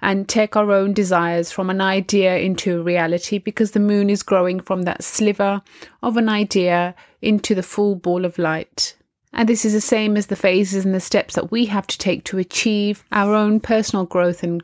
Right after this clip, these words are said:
goals, which is a reflection of the moon. So you're taking it from the idea, which is the moon that you cannot see, and then taking each step of your goal. And as the moon is waxing and it's growing bigger,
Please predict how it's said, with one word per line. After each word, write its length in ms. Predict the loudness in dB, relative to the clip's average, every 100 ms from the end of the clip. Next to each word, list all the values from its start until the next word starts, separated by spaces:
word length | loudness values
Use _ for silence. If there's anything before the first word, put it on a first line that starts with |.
| -2
goals, 520 | -2 -2 -4 -10 -12 -16 _
which 220 | -6 -4 -2
is 100 | 0
a 80 |
reflection 540 | -2 -2 -6 -4 -4 -4
of 100 | -2
the 100 | 0
moon. 380 | 2 2 2 0
So 140 | 0
you're 120 | -2
taking 320 | 0 -2 -2
it 80 | -6
from 180 | -6 -4
the 120 | -4
idea, 580 | -2 -4 0 2 2 0
which 300 | -2 -4 -4
is 380 | -4 -4 -6 -14 -20 -20 _ -2
the 80 | 2
moon 260 | 4 4
that 140 | 2 0
you 120 | -2
cannot 460 | 0 0 0 -4
see, 520 | -2 0 2 0 -4 _ _ _ 0
and 80 | 2
then 160 | 2
taking 280 | 2 0 0
each 200 | -4 -4
step 460 | -8 0 0 0 -6
of 140 | 0
your 120 | 0
goal. 500 | 2 2 2 -2 -6 -12 -20 -10
And 220 | -4 -4 -2
as 220 | -2 -2
the 80 | -2
moon 240 | 0 0
is 220 | -2 -2
waxing 480 | 0 0 -2 -4 -2
and 100 | -2
it's 100 | -6
growing 380 | -4 -2 0 -2
bigger, 540 | -2 -2 0 0 -2